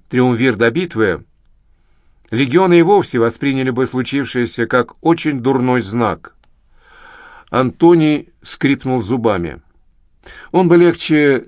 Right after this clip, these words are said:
перенёс смерть Цезаря, отыскав способ прорвать оборону легионов Кассия и Брута на гребне у города. Он помнил, какой хитрый лис был этот Кассий.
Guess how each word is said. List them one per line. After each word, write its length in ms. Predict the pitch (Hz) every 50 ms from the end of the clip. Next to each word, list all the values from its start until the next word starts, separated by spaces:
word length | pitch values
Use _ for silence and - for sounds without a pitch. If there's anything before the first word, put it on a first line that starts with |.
| _ _
перенёс 420 | - 139 143 139 143 147 135 -
смерть 320 | - 135 139 143 135 - -
Цезаря, 600 | - - 120 104 95 95 104 98 95 92 82 82 _ _ _ _ _ _ _ _ _ _ _ _ _ _ -
отыскав 460 | - 123 147 143 - - 165 147 131
способ 440 | - - - 151 147 - - 131 113
прорвать 400 | - 127 131 127 127 135 135 127
оборону 400 | 127 120 120 123 120 127 127 120
легионов 500 | 117 120 110 107 131 139 147 139 135 127
Кассия 440 | - - 135 127 123 - - 120 120
и 40 | 120
Брута 520 | 107 117 131 135 - - 135 127 123 107 _ _ _ _ - - - - - -
на 180 | - 120 123 120
гребне 500 | 107 117 120 123 113 98 110 113 113 110
у 160 | - - 123
города. 640 | 120 113 131 127 113 107 98 85 95 85 78 78 - _ _ _ _ _ _ _ _ _ _ _ _ _ _ _ _ _ _ _ _ _ - - - - - - -
Он 220 | - 175 190 185 170
помнил, 720 | 165 - 226 233 220 190 143 120 113 107 101 92 85 80
какой 360 | - - 113 107 - 131 127
хитрый 420 | 117 - 190 202 165 - 170 165 160
лис 280 | 147 151 160 143 123
был 240 | 120 123 143 139 131
этот 380 | - 135 135 127 135 131 127 -
Кассий. 680 | - 139 120 107 87 80 - - - 85 71 65 -